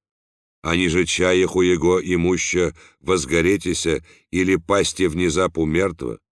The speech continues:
На мнозе же того чающим и ничтоже зло в нем бывше видящим,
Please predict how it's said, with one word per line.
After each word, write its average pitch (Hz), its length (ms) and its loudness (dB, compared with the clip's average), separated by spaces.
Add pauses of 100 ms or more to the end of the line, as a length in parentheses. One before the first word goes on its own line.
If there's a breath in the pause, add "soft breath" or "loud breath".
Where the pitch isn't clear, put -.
(720)
На 73 240 -2
мнозе 92 400 0
же 87 160 -2
того 87 300 0
чающим 92 720 -2
и 90 100 -2
ничтоже 87 600 -2
зло 82 340 -2
в 80 120 -4
нем 85 280 -2
бывше 73 440 -4
видящим, 78 640 -6